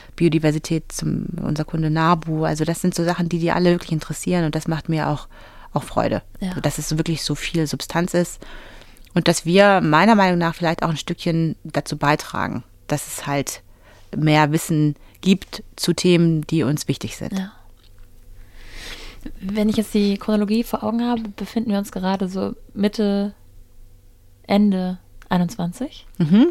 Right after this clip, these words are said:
Speaker 1: Ende einundzwanzig.
Speaker 2: Ende einundzwanzig. Jetzt gucke ich auf das Cover hier, ich stehe da The Mumpany, ne?
Speaker 1: Ja.
Speaker 2: <laughs> Ein Faktor fehlt da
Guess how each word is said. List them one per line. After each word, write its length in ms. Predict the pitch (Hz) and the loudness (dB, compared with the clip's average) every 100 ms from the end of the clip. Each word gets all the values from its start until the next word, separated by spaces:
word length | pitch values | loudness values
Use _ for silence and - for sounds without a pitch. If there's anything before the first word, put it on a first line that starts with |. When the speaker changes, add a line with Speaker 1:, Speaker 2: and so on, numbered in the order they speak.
| - - - - - | 2 -20 -20 -14 2
Speaker 1:
Ende 180 | 185 160 | 6 6
einundzwanzig. 560 | 151 147 - 127 - | 4 2 -2 -2 -2
Speaker 2:
Ende 160 | 190 190 | -2 -2
einundzwanzig. 540 | 190 190 175 170 - | -6 -8 -10 -12 -8
Jetzt 240 | 185 - - | -8 -8 -18
gucke 160 | - 220 | -6 -4
ich 100 | 214 | -4
auf 80 | 208 | -8
das 140 | 202 | -8
Cover 240 | - 220 208 | -8 -4 -2
hier, 260 | 180 196 | -2 -2
ich 100 | 202 | -2
stehe 200 | - 214 | -2 -2
da 100 | 202 | 0
The 60 | 196 | -2
Mumpany, 380 | 196 190 147 143 | -2 -4 -4 -4
ne? 180 | 143 233 185 | -2 -2 4
Speaker 1:
Ja. 220 | 185 220 | 4 6
Speaker 2:
<laughs> 640 | 226 254 269 269 311 - 302 | 4 6 6 6 2 6 4
Ein 160 | 240 269 | 6 4
Faktor 300 | 285 - 302 | 4 0 -2
fehlt 300 | - 302 | 0 0
da 60 | 196 | 4